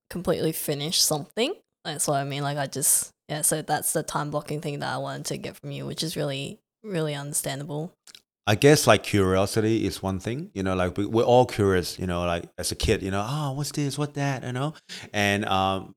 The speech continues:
Speaker 2: same as us, we, we, we're curious about things, but, uh,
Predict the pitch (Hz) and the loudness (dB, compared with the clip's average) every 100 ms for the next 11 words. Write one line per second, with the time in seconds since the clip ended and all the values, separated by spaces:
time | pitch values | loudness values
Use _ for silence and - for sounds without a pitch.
0 | _ - 127 98 - 90 73 107 107 98 | _ 0 2 2 4 4 4 4 6 4
1 | 104 104 90 104 98 - 101 98 95 92 | 4 4 2 0 0 4 6 6 4 2
2 | 90 - - 98 98 98 - - - - | 0 -2 -4 0 2 0 -2 -8 -20 0
3 | 107 87 92 | 2 4 0